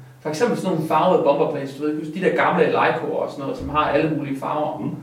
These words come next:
Speaker 1: De er meget flottere at kigge på, på et billede, end det er bare at kigge på helt sorte skiver.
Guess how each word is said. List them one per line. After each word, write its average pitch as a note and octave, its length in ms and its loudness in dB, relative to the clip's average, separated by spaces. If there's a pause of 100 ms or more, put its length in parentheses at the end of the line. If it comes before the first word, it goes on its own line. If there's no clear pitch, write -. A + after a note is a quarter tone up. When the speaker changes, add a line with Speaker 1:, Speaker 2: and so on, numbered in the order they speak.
(280)
Speaker 1:
De D3 60 -10
er - 20 -6
meget D#3+ 240 2
flottere F#3 340 4
at - 60 -8
kigge F#3 180 -12
på, D3+ 160 -8
på D3+ 60 -8
et - 60 -10
billede, E3+ 420 -2 (240)
end C#3+ 120 -8
det C#3+ 80 0
er C#3+ 40 4
bare C#3+ 120 2
at - 40 -6
kigge E3 160 -8
på D3 80 -10
helt D3+ 280 -8
sorte - 280 -4
skiver. D#3 280 -2